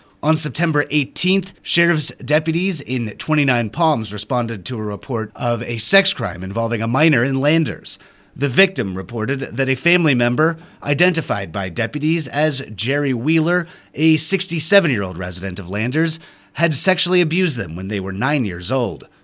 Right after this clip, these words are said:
Detectives with the Sheriff's Morongo Basin Station investigated the incident and report that they were able to substantiate the claims of abuse. On Wednesday,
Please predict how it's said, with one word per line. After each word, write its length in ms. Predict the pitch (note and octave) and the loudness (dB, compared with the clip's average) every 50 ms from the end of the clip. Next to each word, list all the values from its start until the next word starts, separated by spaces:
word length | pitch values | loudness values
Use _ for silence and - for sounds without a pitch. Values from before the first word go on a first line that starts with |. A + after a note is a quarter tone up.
| _ _ _ - | _ _ _ -4
Detectives 600 | B2+ D#3 - F#3+ F3+ E3 - F3+ E3 D3+ C3 B2+ | -4 0 2 4 4 4 4 0 -2 -2 -2 0
with 180 | C#3 E3 D#3+ E3 | 0 0 0 2
the 120 | D#3+ D#3 | 0 0
Sheriff's 420 | D3 - - D#3+ E3 E3 D#3 D3 | 2 2 0 0 0 0 -2 -2
Morongo 540 | - D#3 D#3 D#3 E3 E3 E3 D#3+ E3 E3 D3+ | 0 0 2 4 4 4 4 4 2 2 2
Basin 360 | A#2+ D#3 E3 E3 D#3+ E3+ D3+ | 2 2 2 2 2 0 -2
Station 400 | C3+ - - E3 D#3+ D#3+ D#3+ D#3 | -4 -2 0 0 0 0 0 -2
investigated 680 | D3+ - D#3 D3+ C3+ E3+ F3+ E3 - D#3 B2 A#2+ G2+ G2+ | -4 -2 -2 0 0 0 0 0 0 -2 -4 -4 -4 -4
the 120 | F2+ G#2 G2 | -4 -4 -4
incident 440 | G2 F#2+ - C3+ C#3+ E3 F3 D#3 - - - - - - | -4 -4 -4 -2 -2 -2 -2 -4 -6 -12 -18 -20 -16 -6
and 220 | - - E3 D#3+ D#3+ | -2 0 2 4 2
report 500 | D#3+ D#3+ - F3 F3 E3+ D#3+ - - - _ _ _ - | 2 0 0 0 0 0 0 -2 -6 -10 _ _ _ -4
that 140 | C#3 C#3+ B2+ | -4 -2 2
they 100 | D#3 E3 | 2 4
were 160 | D#3+ D#3+ D#3+ | 4 6 6
able 220 | D#3+ E3 D#3 E3 | 4 4 2 0
to 160 | - - E3+ D#3 | 0 0 0 0
substantiate 720 | - D#3+ C#3+ B2+ - F3+ F3+ F3 E3 - - G#2 F2+ - | 0 -2 -4 -2 0 2 2 2 2 2 0 -2 -4 -8
the 80 | - - | -10 -8
claims 340 | - G2+ G2+ F#2+ F#2 E2 | -6 -4 -4 -4 -4 -6
of 80 | F#2 D2+ | -8 -10
abuse. 540 | E2 D#2+ E2+ C3+ C3 G#2 D#2 - - - - - - _ _ _ _ _ _ _ - | -8 -4 -2 0 0 0 -2 -4 -8 -8 -10 -14 -20 _ _ _ _ _ _ _ 0
On 240 | C#3 D3 C#3 C3+ C3+ | 2 2 2 4 4
Wednesday, 600 | D#3 E3+ F3 E3+ C#3+ A2 A2 F#2 - - - | 4 4 4 2 2 0 -2 -4 -6 -10 -18